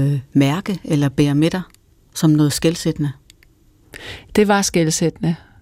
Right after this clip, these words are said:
Speaker 2: på alle måder at møde ham, men han var ligesom bare, altså, det kunne i virkeligheden have været hvem som helst. Det var faktisk mere Italien som sådan, og det, at jeg var alene, og det, at jeg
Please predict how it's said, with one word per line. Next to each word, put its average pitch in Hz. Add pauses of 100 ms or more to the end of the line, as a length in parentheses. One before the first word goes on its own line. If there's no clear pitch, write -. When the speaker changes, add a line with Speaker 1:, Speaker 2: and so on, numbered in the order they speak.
(240)
Speaker 2:
på -
alle 170
måder 156
at 165
møde 170
ham, 160
men 170
han 180
var 190
ligesom 208
bare, 160 (680)
altså, 156 (720)
det 208
kunne 220
i 202
virkeligheden 185
have 170
været 156
hvem 156
som -
helst. - (320)
Det 175
var 165
faktisk -
mere 175
Italien 180
som 151
sådan, 151 (640)
og -
det, 160
at 160
jeg 147
var 147 (500)
alene, 156 (380)
og -
det, 175
at 151
jeg 147